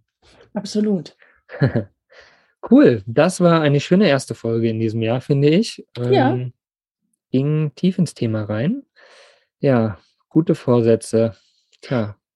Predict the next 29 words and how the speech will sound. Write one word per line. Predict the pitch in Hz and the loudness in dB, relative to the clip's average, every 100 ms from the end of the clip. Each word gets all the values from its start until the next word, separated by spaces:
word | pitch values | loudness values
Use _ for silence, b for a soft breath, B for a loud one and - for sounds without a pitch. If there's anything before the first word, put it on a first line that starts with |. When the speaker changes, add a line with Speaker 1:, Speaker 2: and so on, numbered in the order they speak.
| _ | _
Speaker 2:
naja, | 180 247 117 | 2 4 2
mal | 123 196 | 0 0
gucken. | - - 113 | 0 0 0
Ich | 127 | 0
bin | 190 175 | 2 4
sehr | 170 | 4
gespannt, | 165 - 131 101 104 _ | 0 0 -2 -2 -8 _
äh, | - 123 123 | -2 2 2
wie | 135 143 | 2 4
wir | 165 | 4
unsere | 131 123 123 | 4 0 -2
Vorsätze | 123 123 117 120 - | -2 -2 0 -2 -4
umsetzen | - 127 131 143 - | -12 -8 -6 -6 -6
können, | 160 151 160 247 262 | -2 0 0 -2 -4
wie | 139 123 | 0 2
nachhaltig. | 123 131 143 143 147 214 _ _ B B B B | 2 0 -2 -4 -2 -4 _ _ B B B B
Speaker 1:
Wir | 202 | 0
Speaker 2:
Und | |
Speaker 1:
werden | 214 262 | 2 4
Speaker 2:
wie | 294 | 4
Speaker 1:
uns | 247 | 2
Speaker 2:
alle | 226 - | 0 -4
Speaker 1:
reflektieren, | - - - 233 262 | -8 -10 -2 2 4
<laughs> | 311 - - - | 4 4 0 0
Speaker 2:
Äh, | 135 131 - | 0 2 2
genau, | 190 135 107 | 2 2 2
Speaker 1:
gegenseitig. | 131 226 - - | 0 -2 -4 0
Speaker 2:
genau, | 123 107 107 147 165 | 2 2 0 0 -2
genau. | 110 107 131 | -2 -2 -4